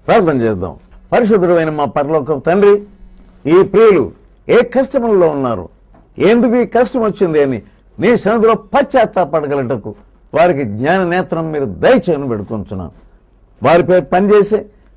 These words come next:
ప్రతి సాతాను శక్తి యొక్క ప్రభావమును యేసు నామములో నేను గద్దిస్తున్నాను. వారి హృదయంలో సంప్రదించండి. వారి కుటుంబములలో ఏ విధమైన అక్రమం ఉన్నదో ఈ సమయంలో మీరు చూస్తున్నారు.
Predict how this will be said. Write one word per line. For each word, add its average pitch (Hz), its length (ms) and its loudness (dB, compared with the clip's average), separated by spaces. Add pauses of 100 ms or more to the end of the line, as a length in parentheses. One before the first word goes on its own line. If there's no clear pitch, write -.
(140)
ప్రతి 220 340 2
సాతాను 226 500 0
శక్తి 220 340 0
యొక్క 220 200 2
ప్రభావమును 165 840 2 (600)
యేసు 233 320 2
నామములో 233 420 2
నేను 233 240 -2
గద్దిస్తున్నాను. - 920 -2 (520)
వారి 175 180 4
హృదయంలో 180 640 -2 (420)
సంప్రదించండి. 139 840 -6 (520)
వారి 202 220 4
కుటుంబములలో 180 840 -2 (440)
ఏ 120 140 -2
విధమైన 220 420 4
అక్రమం 165 380 0
ఉన్నదో 107 340 -6 (460)
ఈ 214 180 4
సమయంలో 170 480 -2
మీరు 135 240 -4 (120)
చూస్తున్నారు. 143 460 -6